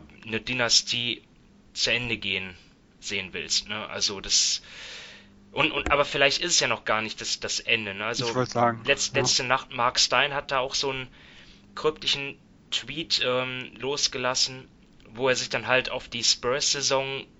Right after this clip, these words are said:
Speaker 1: neunzehnhundertsechsundneunzig siebenundneunzig bezog, also die Spurs, die damals siebenmal in Folge die Playoffs erreichten, dann aber ein Jahr getankt hatten, weil ihr All-Star David Robinson halt verletzt war und dann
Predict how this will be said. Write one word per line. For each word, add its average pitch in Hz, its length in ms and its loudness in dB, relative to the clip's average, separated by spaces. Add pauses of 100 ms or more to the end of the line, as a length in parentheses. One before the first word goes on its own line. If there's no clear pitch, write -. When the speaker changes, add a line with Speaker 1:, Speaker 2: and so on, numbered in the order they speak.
(680)
Speaker 1:
neunzehnhundertsechsundneunzig 127 1080 0
siebenundneunzig 123 720 -4
bezog, - 480 -4
also 104 200 -4
die 104 100 -6
Spurs, 123 360 -4
die 120 100 -4
damals 113 440 0
siebenmal 131 400 2
in 117 100 -2
Folge 120 300 -2
die 113 80 -4
Playoffs 117 440 -2
erreichten, 117 640 0 (880)
dann 151 220 6
aber 135 300 2
ein 135 200 2
Jahr 127 180 2
getankt 156 480 0
hatten, 117 300 -4
weil 113 180 2
ihr 117 480 -2
All-Star 131 440 0
David 117 380 -2
Robinson 120 420 -2
halt 98 160 -2
verletzt - 520 -4
war 117 260 -2
und 113 240 -6
dann 120 300 -2